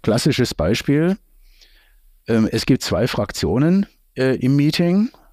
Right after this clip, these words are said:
Da ist ein Abteilungsleiter, äh, äh, A und ein Abteilungsleiter B. Abteilungsleiter A schlägt was vor, Abteilungsleiter B vernichtet ihm den Vorschlag.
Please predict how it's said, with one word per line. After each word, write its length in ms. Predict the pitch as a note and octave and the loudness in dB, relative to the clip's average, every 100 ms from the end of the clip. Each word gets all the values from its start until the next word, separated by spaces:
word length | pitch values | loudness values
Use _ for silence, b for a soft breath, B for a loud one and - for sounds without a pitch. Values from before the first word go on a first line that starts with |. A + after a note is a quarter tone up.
| _ | _
Da 100 | - | -4
ist 140 | D#2 A2+ | 0 0
ein 80 | C3 | 0
Abteilungsleiter, 1040 | G2+ - G#2+ D#3 D3+ B2 C#3+ D#3+ E3 F3 | 0 -2 0 0 0 -2 -2 -2 -2 -2
äh, 600 | A2+ A2+ A2+ A2 - G#2 | -2 0 0 0 0 -2
äh, 40 | G#2+ | -2
A 320 | F#2 G2+ D3+ | -2 -2 0
und 220 | G3+ C3 C#3 | 0 0 0
ein 100 | A#2+ | -2
Abteilungsleiter 760 | A2 A2 A2 A#2 - F2 G#2 | -2 -2 0 -2 -2 -2 -2
B. 340 | F2 E2+ C#3 F3+ | 0 0 2 0
Abteilungsleiter 920 | - - A#2+ G#2 B2+ - G#2+ G#2 G#2 | -2 -4 -2 0 0 0 -2 -2 -2
A 340 | E2+ A2 D3 - B - | -2 -2 -2 -6 B -8
schlägt 360 | - A#2+ - | 0 0 0
was 160 | A2+ - | -4 -4
vor, 360 | - B2+ E3 | -2 0 0
Abteilungsleiter 680 | - - A#2+ A#2+ A#2 A#2 A2 | -4 -2 0 0 0 0 0
B 240 | G2+ G2 A#2+ | 0 0 0
vernichtet 480 | - G#2 A2+ - - | 0 0 0 -2 -2
ihm 140 | E2+ | -2
den 140 | C#2 | -2
Vorschlag. 420 | C#2 - - B1 | -4 -6 -4 -6